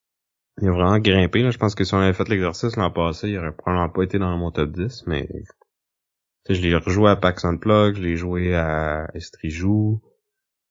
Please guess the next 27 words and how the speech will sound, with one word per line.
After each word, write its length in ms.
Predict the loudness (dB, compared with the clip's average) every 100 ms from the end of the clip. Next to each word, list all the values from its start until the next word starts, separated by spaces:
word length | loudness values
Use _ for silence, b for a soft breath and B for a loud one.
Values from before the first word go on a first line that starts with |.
| _ _ -12
Euh, 160 | -8 -6
on 100 | -2
l'avait 240 | 0 0
joué 140 | 2 0
au 60 | 4
Joker 720 | 2 2 2 2 2 2 0 -2
avec, 300 | -4 -8 -6
euh, 480 | -4 -2 -2 -4 -4
les, 340 | -4 -4 -4
les 100 | -6
Patreons 600 | -4 -4 -2 0 0 0
de 180 | 0 0
Professeur 480 | -2 -6 -8 -4 -2
Board 240 | 0 -2
Game, 320 | 0 0 0
euh, 140 | 0 -2
plus 160 | -6
tôt 160 | -6 -2
cette 200 | -2 0
année. 320 | 0 0 -4 -8
C'est, 500 | -8 -6 -6 -8 -10
puis 120 | -6
à 80 | -2
chaque 200 | -2 -4
fois, 280 | -2 0 0
moi, 160 | -2
j'ai, 400 | -4 -4 -6 -8